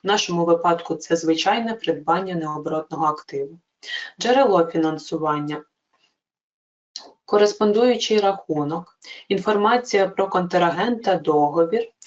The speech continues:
місце зберігання, е, номер накладної або номер наказу.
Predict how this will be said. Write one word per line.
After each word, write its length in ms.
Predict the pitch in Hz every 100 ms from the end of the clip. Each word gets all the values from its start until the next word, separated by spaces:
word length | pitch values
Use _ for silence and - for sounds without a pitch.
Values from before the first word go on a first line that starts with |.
| - - 196
місце 340 | 220 - 196
зберігання, 1000 | 170 170 170 170 156 143 139 143 175 247 - _ _ _ - - _ -
е, 240 | 170 170
номер 380 | 190 226 196 180
накладної 680 | 170 170 165 165 208 285 240
або 300 | 160 156 220
номер 360 | 196 170 165
наказу. 640 | 156 151 - 139 139 -